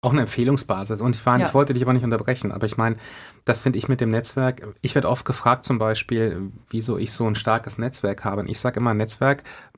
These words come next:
Speaker 1: baust du auch nicht auf mit Freunden, wenn du's nicht brauchst. Und ich tue mir immer schwer, wenn Menschen auf mich zukommen, nach zehn Jahren, „Pascal, ich hab mal eine Frage an dich.“ Das ist so ein bisschen das, dass man sich einfach gegenseitig die Bälle zuspielt vielleicht auch.
Speaker 2: Mhm. Ja, das kann auch mal passieren, finde
Speaker 1: Mhm.
Speaker 2: ich. Also, ähm,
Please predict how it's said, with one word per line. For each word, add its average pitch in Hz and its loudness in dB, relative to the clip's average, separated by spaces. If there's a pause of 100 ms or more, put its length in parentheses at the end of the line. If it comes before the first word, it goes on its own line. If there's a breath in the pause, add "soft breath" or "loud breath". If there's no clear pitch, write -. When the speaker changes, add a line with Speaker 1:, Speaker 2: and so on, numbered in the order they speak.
(160)
Speaker 1:
baust 110 4
du 95 0
auch 95 0
nicht 95 -2
auf 101 -4
mit 110 -2
Freunden, 113 0
wenn 120 -2
du's 117 -4
nicht 156 0
brauchst. - -8
Und 101 -8
ich 101 -8
tue 131 0
mir 123 2
immer 113 0
schwer, 117 0
wenn 113 0
Menschen 107 -2
auf 110 -2
mich 123 0
zukommen, 120 2 (280 loud breath)
nach 104 0
zehn 120 2
Jahren, 117 2
„Pascal, 117 2
ich 110 -4
hab 110 0
mal 113 0
eine 101 0
Frage 110 -4
an 95 -6
dich.“ 95 -8
Das - -10
ist 117 -6
so - -4
ein 101 -4
bisschen 104 -4
das, 95 -4
dass 104 -10
man 101 -6
sich 101 -10
einfach 104 -8
gegenseitig 110 -2
die 98 -4
Bälle 123 -2
zuspielt 87 -10
vielleicht 85 -8
auch. 87 -10 (220)
Speaker 2:
Mhm. 160 -6 (520 loud breath)
Ja, 220 0
das 254 -4
kann 214 0
auch - -4
mal 202 2
passieren, 139 -2
finde 139 -4
Speaker 1:
Mhm. 120 -4
Speaker 2:
ich. 127 -6
Also, 151 -4
ähm, 135 -2